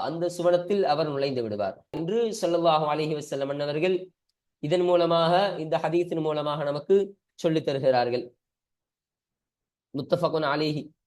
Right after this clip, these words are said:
இந்த ஹதீஸானது புகாரி, முஸ்லிம் ரஹ்மத்துல்லாஹி அலைஹிமா அவர்கள் இருவரும் இத்திஃபாக் செய்து சேர்ந்தறிவித்த ஹதீஸாக இந்த ஹதீஸானது இருக்கின்றது என்பதை நமக்கு இங்கு சொல்லித் தருகிறார்கள். அல்ஹம்துலில்லாஹ். அப்போ இந்த ஹதீஸானது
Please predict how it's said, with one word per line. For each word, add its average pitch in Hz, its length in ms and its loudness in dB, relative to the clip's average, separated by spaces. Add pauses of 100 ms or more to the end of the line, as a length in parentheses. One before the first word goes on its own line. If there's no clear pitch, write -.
(120)
இந்த 131 160 -2
ஹதீஸானது 165 600 0 (120)
புகாரி, 160 420 0
முஸ்லிம் 151 360 -6
ரஹ்மத்துல்லாஹி 143 640 -2
அலைஹிமா 135 480 -2 (320)
அவர்கள் 147 420 -2
இருவரும் 175 480 2
இத்திஃபாக் 156 540 -2
செய்து 156 280 0 (320)
சேர்ந்தறிவித்த 151 800 0
ஹதீஸாக 151 640 0
இந்த 147 180 -2
ஹதீஸானது 135 560 -2
இருக்கின்றது 127 540 -2 (380)
என்பதை 139 360 -2
நமக்கு 139 280 -4
இங்கு 135 180 -6
சொல்லித் 127 240 -4
தருகிறார்கள். 113 580 -4 (1600)
அல்ஹம்துலில்லாஹ். 120 720 0 (460)
அப்போ 123 300 6 (320)
இந்த 127 220 4
ஹதீஸானது 139 680 2